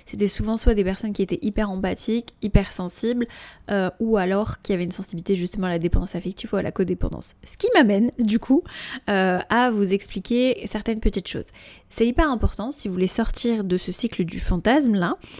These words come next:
de comprendre certains points qui peuvent vous amener à ça, ok ? Et on va les décrypter ensemble pour vraiment vous aider à sortir de ça.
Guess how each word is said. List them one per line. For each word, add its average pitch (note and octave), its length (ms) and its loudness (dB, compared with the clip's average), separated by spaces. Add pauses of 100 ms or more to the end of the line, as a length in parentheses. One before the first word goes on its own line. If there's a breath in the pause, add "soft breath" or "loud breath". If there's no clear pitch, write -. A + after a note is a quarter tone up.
(380 loud breath)
de G#3 160 4
comprendre A#3+ 640 0
certains A3+ 460 -4
points A3+ 340 -6 (120)
qui - 100 -2
peuvent C#4 280 4
vous G#3 400 4
amener G3+ 480 4 (120)
à G#3 100 2
ça, - 220 -6 (360)
ok ? - 180 -4 (160)
Et F3+ 100 4
on E3+ 40 2
va F#3 100 4
les F#3 100 4
décrypter G3 420 2
ensemble A#3 320 2
pour D#3+ 120 -2
vraiment A3+ 320 2
vous G#3 160 2
aider G3 160 4
à A3 40 2
sortir G#3+ 320 -2
de F3+ 60 2
ça. - 140 -6